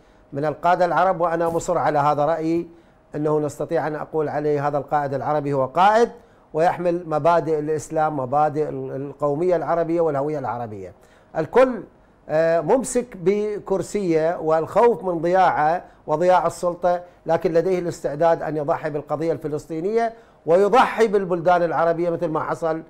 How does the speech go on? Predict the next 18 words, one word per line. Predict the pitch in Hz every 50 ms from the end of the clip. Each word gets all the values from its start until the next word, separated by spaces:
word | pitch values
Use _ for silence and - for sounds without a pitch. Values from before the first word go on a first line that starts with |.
| - _ _ _ _ -
في | 147 151
سوريا | 151 - 165 170 170 165 160 160 160 160 165 170 - -
والعراق | - 139 139 139 139 147 147 135 113 131 147 151 170 180 180 185 180 - - - _ - - _ _ _ _
واليمن. | 175 196 202 240 269 269 247 190 139 110 - - _ _ _ _ _ _
وهاي | - 151 180 220 247 240
خير | 220 - 240 247 247 254 233 208 175
شواهد | - - 208 190 202 220 226 208 185 185 196 196 196 - - _ _ _ _ -
على | 151 170 175 175 196
أنه | 196 196 196 190 196 190 190 190 -
لا | 175 175 220 247 277
نمتلك | 269 254 226 - 220 220 202 196 -
القائد | 185 165 - 185 180 170 170 151
الحقيقي | 160 139 - 165 160 - 175 165 160 - 175 185 202 226 - - _ _ _ _ _ _
ولا | - 170 208 233 254 277
نمتلك | 262 247 - 240 226 214 - -
الفكر | 190 - - - 233 254 254 - - 208 214 208
ال-، | 185 175 156 151 - -
المؤمن | - 156 156 151 151 196 254 240 220 214 208 190 165 147 131